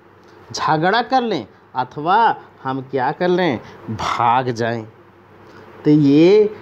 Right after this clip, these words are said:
ये हार्मोन उस समय निकल कर दो सूचनाएं मेरे माइंड को कहता है कि नहीं, अब हम मार कर ही लेंगे, कर ही लेंगे, कर ही लेंगे।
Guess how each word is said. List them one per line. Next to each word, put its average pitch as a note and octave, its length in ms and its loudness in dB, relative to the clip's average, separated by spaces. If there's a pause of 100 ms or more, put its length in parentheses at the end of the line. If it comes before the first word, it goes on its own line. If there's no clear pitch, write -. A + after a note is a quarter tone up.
(140)
ये C3+ 140 0
हार्मोन C#3 500 0
उस E3+ 180 -2
समय E3 200 -2
निकल D#3+ 360 0
कर G3 220 2
दो D3 220 2
सूचनाएं D3+ 480 0
मेरे C#3+ 220 4
माइंड B2+ 320 0
को C3 120 -2
कहता B2 380 -2
है E3 220 2
कि - 380 -8
नहीं, G3+ 180 2
अब E3+ 240 0
हम D3 220 -2
मार E3 240 0
कर D#3 200 -2
ही F3 140 0
लेंगे, G3+ 280 0
कर C3 180 -6
ही D#3+ 120 0
लेंगे, F#3 280 -2
कर C3 260 -2
ही D#3+ 100 2
लेंगे। F3 320 2